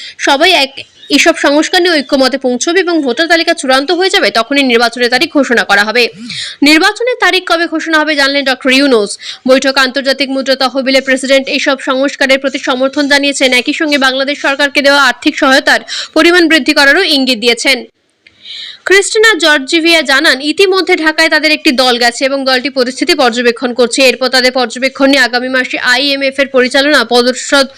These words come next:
বৈঠকে বসবে। জাতিসংঘের সাধারণ পরিষদের অধিবেশনে অংশ নিতে এখন যুক্তরাষ্ট্রের নিউ ইয়র্কে আছেন প্রধান উপদেষ্টা। তিনি সেখানে মার্কিন প্রেসিডেন্ট জো বাইডেন সহ আন্তর্জাতিক সংস্থার প্রধানদের সঙ্গে বৈঠক করেছেন।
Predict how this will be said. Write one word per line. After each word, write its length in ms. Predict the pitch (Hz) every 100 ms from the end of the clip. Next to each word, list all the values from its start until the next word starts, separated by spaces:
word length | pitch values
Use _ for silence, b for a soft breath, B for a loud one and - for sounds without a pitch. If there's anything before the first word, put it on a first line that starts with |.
| B B B B 277
বৈঠকে 380 | 302 285 262
বসবে। 340 | 226 226 233 240
জাতিসংঘের 500 | 233 233 233 247 240
সাধারণ 380 | 254 233 254 254
পরিষদের 500 | 254 240 - 247 247
অধিবেশনে 480 | 226 254 240 262
অংশ 280 | 269 240 240
নিতে 220 | 254 254
এখন 240 | 262 247 262
যুক্তরাষ্ট্রের 540 | 240 233 254 247 277
নিউ 180 | 247 240
ইয়র্কে 260 | 262 262 269
আছেন 240 | 254 330
প্রধান 300 | 311 247 233
উপদেষ্টা। 520 | 220 226 220 - 240 B B B
তিনি 200 | 349 370
সেখানে 280 | 370 392 403
মার্কিন 380 | 320 262 302 277
প্রেসিডেন্ট 460 | 277 269 277 294
জো 120 | 277
বাইডেন 340 | 247 233 226 233
সহ 200 | 254 294
আন্তর্জাতিক 560 | 269 233 285 320 349
সংস্থার 340 | - 277 269 269
প্রধানদের 360 | 262 233 233
সঙ্গে 200 | 240 302
বৈঠক 280 | 339 233 214
করেছেন। 440 | 208 220 208 254